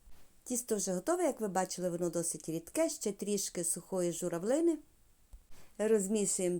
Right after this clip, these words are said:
та виливаємо рідке тісто до деко, тобто форми для випічки. Ми використовуємо форму для випічки тридцять на сорок. Якщо форма для випічки буде трішки меншою,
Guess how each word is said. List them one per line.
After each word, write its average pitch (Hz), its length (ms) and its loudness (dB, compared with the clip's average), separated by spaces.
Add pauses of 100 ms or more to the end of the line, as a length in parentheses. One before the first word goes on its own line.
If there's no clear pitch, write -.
та 220 180 4
виливаємо 170 680 0
рідке 170 400 -4
тісто 269 720 -2 (320)
до 254 400 2 (100)
деко, 214 500 0 (100)
тобто 320 340 -2
форми 254 340 0
для 160 160 -4
випічки. 156 580 -8 (1120)
Ми 233 160 4
використовуємо 196 720 -2
форму 185 360 -2
для 170 160 -2
випічки 175 520 -4
тридцять 180 480 -4
на 160 120 -2
сорок. 311 560 0
Якщо 208 340 -4
форма 196 360 -2
для 175 140 -2
випічки 180 460 -6
буде 180 220 -4
трішки 185 440 -6
меншою, 349 540 0